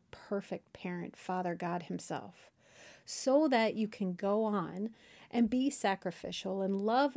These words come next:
others around you as Jesus loves you.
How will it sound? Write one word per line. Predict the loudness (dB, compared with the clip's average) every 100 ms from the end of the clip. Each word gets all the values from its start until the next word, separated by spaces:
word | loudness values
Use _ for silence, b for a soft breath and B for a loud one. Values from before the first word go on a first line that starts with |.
| -2
others | 0 2 0 -2
around | -4 0 2 0
you | -2 -8 -10 -16 _ _ _ -10
as | -6 -4 -6
Jesus | -4 -2 -2 -4 -4
loves | -4 -4 -4 -6
you. | -6 -8